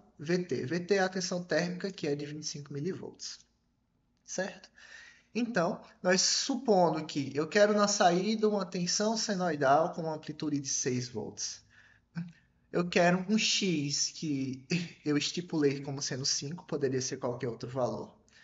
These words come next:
E também estipulei os valores de R P e de L P, no caso eu considerei R P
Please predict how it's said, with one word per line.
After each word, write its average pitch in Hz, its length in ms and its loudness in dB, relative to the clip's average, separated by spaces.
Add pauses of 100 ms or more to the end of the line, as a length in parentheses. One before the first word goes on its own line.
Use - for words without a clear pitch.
(480)
E 220 80 -2
também 214 320 6
estipulei 208 420 6
os 180 140 6
valores 170 400 6
de 160 120 2
R 175 200 2
P 185 240 6
e 202 60 2
de 196 100 4
L 202 180 2
P, 127 240 -4
no 120 80 -10
caso 127 280 -4
eu - 40 -18
considerei 131 560 -4
R 139 140 -6
P - 240 -8